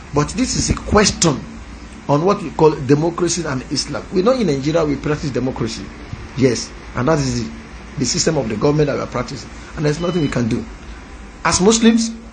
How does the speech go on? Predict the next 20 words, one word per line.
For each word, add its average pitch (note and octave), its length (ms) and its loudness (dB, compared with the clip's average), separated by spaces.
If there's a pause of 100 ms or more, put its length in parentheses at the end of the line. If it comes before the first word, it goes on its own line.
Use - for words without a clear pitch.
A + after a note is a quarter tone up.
(260)
do C#3 80 4
we G#3+ 140 6
join G#3+ 220 8
them? G#3 340 4
No. D3+ 260 0 (340)
We F#3 60 -8
don't A#3+ 180 -2
join F3+ 180 0
them. C3 140 -2 (560)
Well, E3 140 6
there's F#3 180 4
no B3+ 200 6
way, A3+ 60 4
there's F#3+ 300 6
no B3+ 280 2
way A#3 120 6
you G3+ 120 4
will D#3+ 120 0
join F#3+ 300 2
them C3+ 180 0